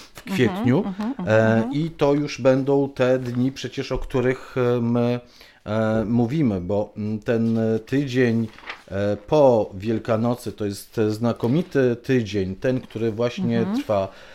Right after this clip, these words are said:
Speaker 1: e, do wszelkich upraw,
Speaker 2: Mhm.
Speaker 1: em, i prac, e, ogrodniczych, więc
Speaker 2: Mhm.
Speaker 1: cokolwiek jeszcze zapomnieliście zrobić, cokolwiek nie zrobiliście, bo było za zimno, za mokro, albo nie mieliście czasu, to teraz nadrabiajcie śmiało, to można, to jest aż do,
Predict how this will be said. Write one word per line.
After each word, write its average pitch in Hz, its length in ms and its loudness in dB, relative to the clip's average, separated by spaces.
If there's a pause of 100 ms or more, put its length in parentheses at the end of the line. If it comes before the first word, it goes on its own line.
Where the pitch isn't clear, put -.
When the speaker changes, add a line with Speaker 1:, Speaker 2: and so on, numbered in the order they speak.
(240)
Speaker 1:
e, 107 240 0
do 117 460 4
wszelkich 160 520 -2
upraw, 123 480 4
Speaker 2:
Mhm. 165 300 -2 (140)
Speaker 1:
em, 110 380 0
i 127 100 -2
prac, 127 520 0
e, 117 200 4
ogrodniczych, 113 680 0
więc 117 200 -4
Speaker 2:
Mhm. 208 280 -6 (100)
Speaker 1:
cokolwiek 156 640 4
jeszcze 117 540 2
zapomnieliście 113 920 0
zrobić, 104 540 -2
cokolwiek 131 760 0
nie 131 180 4
zrobiliście, 131 800 2
bo 101 160 0
było 101 320 0
za 113 180 4
zimno, 110 380 0
za 110 180 2
mokro, 117 420 2 (400)
albo 131 300 4
nie 123 120 4
mieliście 117 400 2
czasu, 110 320 -4
to 117 120 -2
teraz 151 480 4
nadrabiajcie 117 720 0
śmiało, 120 500 2
to 120 140 -2
można, 110 340 0
to 104 160 -4
jest 107 260 -6
aż 117 300 -2
do, 110 300 -2